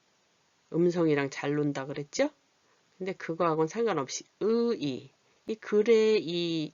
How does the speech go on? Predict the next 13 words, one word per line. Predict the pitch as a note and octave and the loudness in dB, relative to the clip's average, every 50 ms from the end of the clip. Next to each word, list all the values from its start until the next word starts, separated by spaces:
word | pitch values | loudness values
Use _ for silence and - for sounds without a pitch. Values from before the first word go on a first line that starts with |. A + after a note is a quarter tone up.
| _ _ | _ _
짜임도 | - - G3 G#3+ C4+ C4 C4 B3 G3+ - F3+ F#3 G3 G3+ G3 D#3 D3 D3 _ _ _ _ _ _ _ _ _ _ _ _ _ _ _ _ - C#3+ | -6 -2 -2 0 0 0 -2 -2 -2 0 0 2 2 0 0 -2 -4 -6 _ _ _ _ _ _ _ _ _ _ _ _ _ _ _ _ -20 -10
되게 | - D#3 D#3 D#3 D3 | -8 -4 -4 -4 -4
좀 | C#3+ C3+ C3+ C3+ | -4 -6 -10 -10
과학적이지 | - - - A2+ B2+ - - D#3 D3 C3+ C3 - D#3 | -10 -10 -10 -10 -10 -6 -4 -4 -4 -4 -6 -6 -8
않나요? | C3+ B2 A#2 A2+ B2+ C#3 E3+ C4 D#4+ - _ _ _ | -6 -6 -6 -8 -6 -4 -4 -4 -6 -8 _ _ _
이 | - D#3+ | -12 -10
소리가 | D3 - G#3+ G3+ F#3 D#3 - D#3 F#3+ B3 D4 - _ _ _ _ _ _ _ _ _ _ _ _ _ _ _ _ | -6 -4 -2 -2 -2 0 0 -2 -2 -2 -4 -8 _ _ _ _ _ _ _ _ _ _ _ _ _ _ _ _
밝은 | - - B2+ C#3 D3 D#3+ D#3 | -8 -4 -2 2 4 4 4
소리끼리, | C#3 D3+ C3+ C3+ B2+ - C3 B2 C#3 D3 G#3 C4 E4 D#4 | 4 2 -2 -2 -4 -4 -4 -2 0 2 2 2 0 -2
어두운 | - D#3 C#3 C#3 - D3 C#3+ C#3+ | -4 -6 -6 -4 0 0 0 0
소리끼리, | C#3 C#3 C3 C3 B2 - - C#3 C3 - D3 | 0 -2 -4 -6 -8 -8 -10 -8 -6 -4 -4
이런 | - - C3 D3+ C#3 C#3+ | -4 -4 -4 -4 -4 -4
소리끼리 | C#3 - - - - - - C3 D3 F#3 B3 | -6 -8 -12 -12 -12 -10 -8 -4 -2 -2 -2